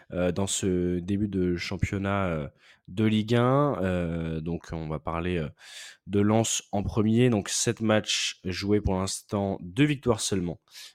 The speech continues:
un match nul et quatre défaites, ce qui porte le total à sept points. Et, euh, Lille par contre, euh, qui est à sept, euh, sept matchs joués, pareil, qui est à trois victoires, euh, deux matchs nuls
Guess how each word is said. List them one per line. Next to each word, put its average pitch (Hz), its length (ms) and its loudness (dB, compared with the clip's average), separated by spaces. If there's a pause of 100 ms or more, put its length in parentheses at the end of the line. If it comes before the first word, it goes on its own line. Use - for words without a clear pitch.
(160)
un 92 80 -4
match 92 320 -2
nul 92 340 0 (160)
et 104 240 0
quatre - 400 -2
défaites, 92 460 -2
ce - 180 -8
qui - 80 -12
porte - 260 -4
le 87 60 -2
total 85 300 -4
à 80 60 -4
sept - 280 -4
points. 104 200 2 (640)
Et, 110 260 6
euh, 98 120 4
Lille 135 360 4
par 101 140 0
contre, 139 440 -4
euh, 85 220 0
qui - 180 -4
est 127 140 0
à 80 240 0
sept, - 520 -6 (360)
euh, 87 580 0 (480)
sept - 260 -10
matchs 78 220 -6
joués, 78 220 -8 (180)
pareil, 78 240 -10 (280)
qui 120 180 6
est 110 100 6
à 98 60 4
trois - 320 6
victoires, 120 640 4 (280)
euh, 92 340 2
deux 101 240 6
matchs 151 300 4
nuls 139 360 6